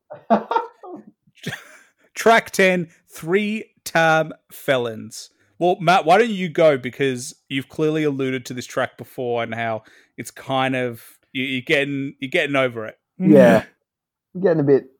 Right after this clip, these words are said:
Speaker 1: getting a bit sick of the, uh, West Side connection, mate.
Speaker 3: How dare
Speaker 1: Um,
Speaker 3: you?
Speaker 1: I know, I know. Um, Three Time Felons. What do you want me to start with?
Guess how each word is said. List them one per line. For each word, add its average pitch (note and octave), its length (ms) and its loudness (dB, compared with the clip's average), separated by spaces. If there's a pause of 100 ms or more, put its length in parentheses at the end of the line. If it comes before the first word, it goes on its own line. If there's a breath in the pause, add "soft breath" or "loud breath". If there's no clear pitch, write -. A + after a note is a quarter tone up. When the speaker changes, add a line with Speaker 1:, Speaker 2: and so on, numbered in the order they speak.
Speaker 1:
getting G3+ 160 4
a F3 40 4
bit C#3+ 180 4
sick D3+ 300 2
of B2 180 4
the, C3 160 6
uh, A#2+ 120 8
West A#2+ 360 4
Side B2 340 4
connection, B2+ 480 -4
mate. C3+ 300 0 (560)
Speaker 3:
How D3 200 2
dare D3 80 4
Speaker 1:
Um, D3 140 2
Speaker 3:
you? C3+ 220 -6 (520)
Speaker 1:
I B2 80 -4
know, G#2+ 400 -2 (1120)
I C#3 60 -8
know. - 20 -2
Um, D3+ 460 0 (500)
Three F#3+ 240 8
Time D3+ 360 4
Felons. A2 680 2 (2750 soft breath)
What G3 140 8
do - 20 10
you A#3+ 80 8
want A3+ 120 6
me F#3+ 60 6
to D#3+ 80 2
start C#3 320 10
with? A2 220 -2